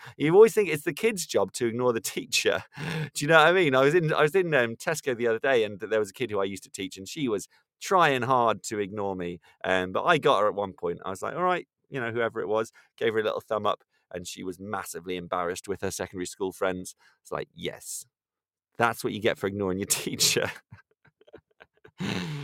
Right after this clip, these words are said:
Uh, good, good, good. I love to hear about different teachers and the different experiences. A-, and I do think one of those threads that'll run through loads of these is going to be the quality, um, the quality of teaching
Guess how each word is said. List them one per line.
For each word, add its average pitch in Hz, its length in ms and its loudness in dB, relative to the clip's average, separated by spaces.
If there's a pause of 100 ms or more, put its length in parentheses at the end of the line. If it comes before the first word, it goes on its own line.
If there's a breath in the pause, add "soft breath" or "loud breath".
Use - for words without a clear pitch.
(360 loud breath)
Uh, 143 500 8
good, 160 260 6
good, 139 220 4
good. 131 200 8
I 120 100 6
love 170 220 6
to 165 100 2
hear 165 180 4
about 123 240 2
different 127 340 -2
teachers 120 360 -4
and 110 120 0
the 110 60 -2
different 113 240 -4
experiences. 113 720 -2
A-, 131 160 -2 (240)
and 156 120 4
I 160 60 8
do 220 260 -2
think 202 220 -2
one 160 120 0
of 160 40 0
those 147 160 2
threads 147 280 -2
that'll 120 180 -2
run 127 260 0
through 127 200 -6
loads 120 260 2
of 101 80 -12
these 92 240 -6
is 95 160 -6
going 107 240 -4
to 90 120 -10
be 98 360 -2 (320 soft breath)
the 110 160 -4
quality, 104 840 0
um, 90 320 -4
the 92 60 -14
quality 110 300 -2
of 101 100 -8
teaching 90 560 -8